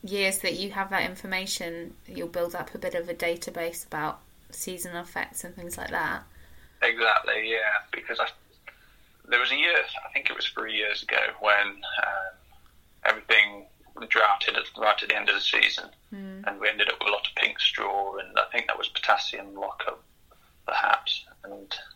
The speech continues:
Speaker 2: um, so it's, there are seasonal effects, um, but we've been doing it for three years now, and, um, the data's looking fairly consistent, so it's
Speaker 1: Okay.
Speaker 2: suggesting that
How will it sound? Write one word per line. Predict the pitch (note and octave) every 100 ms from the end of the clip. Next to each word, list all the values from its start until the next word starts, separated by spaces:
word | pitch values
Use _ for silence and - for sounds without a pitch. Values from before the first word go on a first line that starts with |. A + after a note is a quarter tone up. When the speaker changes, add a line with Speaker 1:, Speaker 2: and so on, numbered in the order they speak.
| - - - -
Speaker 2:
um, | - -
so | - -
it's, | - - - -
there | A#2
are | A#2+ A2+
seasonal | - G#2+ G2+ G2
effects, | - G#2 - - - - - - _ _ -
um, | - G1+ G1+ - - _ -
but | - - - _ - - _ _ _ _ -
we've | A#2 A2+
been | -
doing | A2 G#2+ G#2+
it | A2 -
for | - G#2 - -
three | B2+ C#3
years | D3+ D3+ D3+ D3+
now, | D3+ D3+ D#3 - - -
and, | - G#2+ G#2+ G2+ - _ _ _ _ _ - - - -
um, | G#2+ G#2 G#2 G#2+ G#2 _ - G2 _ A2+
the | A#2
data's | - - -
looking | B2 - A#2
fairly | A#2 A2+
consistent, | - G#2+ - - - - -
so | - - - - - - -
it's | - C#3 -
Speaker 1:
Okay. | -
Speaker 2:
suggesting | - A2 - - A2
that | A2